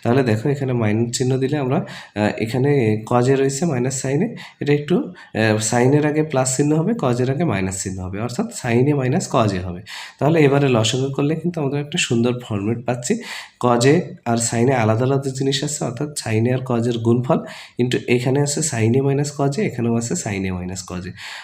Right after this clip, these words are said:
অর্থাৎ sin A minus cos A থেকে একটা মিল আছে,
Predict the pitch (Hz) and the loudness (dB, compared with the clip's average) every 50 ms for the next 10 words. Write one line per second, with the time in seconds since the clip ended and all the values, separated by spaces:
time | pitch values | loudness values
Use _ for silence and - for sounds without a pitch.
0 | - - 120 131 - 185 185 185 185 185 - - - - - - 117 120 131 143 | -4 -2 0 2 2 2 0 0 -4 -10 -14 -18 -18 -8 -2 2 4 4 6 6
1 | 147 151 147 147 156 151 - - 131 127 127 135 135 139 151 151 190 151 110 - | 4 4 2 0 -2 -2 -2 0 0 0 0 0 -2 -2 -4 -2 -2 -4 -4 -4
2 | - 110 110 117 117 120 110 110 123 135 143 151 151 - - 185 | -4 -4 -4 -4 -4 -2 0 2 2 2 2 0 -2 -4 -6 -6